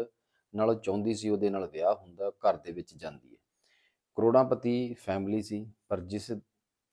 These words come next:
ਦਿਨ ਤੋਂ ਇੱਕ ਉਸ ਘਰ ਦੇ ਵਿੱਚ ਕਦਮ ਰੱਖਦੀ ਹੈ, ਪੂਰਾ ਪਰਿਵਾਰ ਜਿਹੜਾ ਤਹਿਸ ਨਹਿਸ ਹੋ ਜਾਂਦਾ ਹੈ। ਅੱਜ ਇਸ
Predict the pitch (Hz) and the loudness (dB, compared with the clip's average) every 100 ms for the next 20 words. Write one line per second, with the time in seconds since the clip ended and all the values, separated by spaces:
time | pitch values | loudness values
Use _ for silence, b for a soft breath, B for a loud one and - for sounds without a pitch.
0 | _ 92 110 123 127 139 135 117 113 - | _ -4 0 0 2 2 2 0 -2 2
1 | 113 90 95 95 92 - 87 90 87 76 | 2 4 0 -2 -4 -6 -4 -2 -4 -6
2 | - - 82 98 - _ _ _ _ _ | -8 -10 -6 -6 -8 _ _ _ _ _
3 | _ - 113 123 135 131 95 87 95 90 | _ -6 2 4 6 4 2 4 4 2
4 | 87 82 87 _ _ _ 101 104 101 95 | -2 -4 -8 _ _ _ 0 0 -2 -4
5 | 92 95 - 78 76 64 50 - - 110 | -2 -2 -4 -8 -8 -10 -16 -2 12 12
6 | 113 131 | 12 12